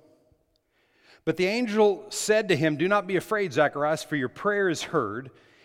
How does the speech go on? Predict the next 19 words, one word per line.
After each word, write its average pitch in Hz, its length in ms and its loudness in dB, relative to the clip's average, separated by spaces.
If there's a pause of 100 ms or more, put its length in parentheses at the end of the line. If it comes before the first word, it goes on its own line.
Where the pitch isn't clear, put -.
(100)
and 143 140 -2
your 135 100 0
wife 180 320 4
Elizabeth 160 560 2
will 143 120 -4
bear 165 220 2
a 156 40 -2
son, 160 460 0 (420)
and 139 100 -4
you 170 100 -2
shall 160 180 -2
call 220 500 4
his 175 260 -2
name 180 320 0
John." 131 400 -2 (140)
Now 135 140 -4
fear 247 420 0
gripped 202 380 4
him. 147 320 -4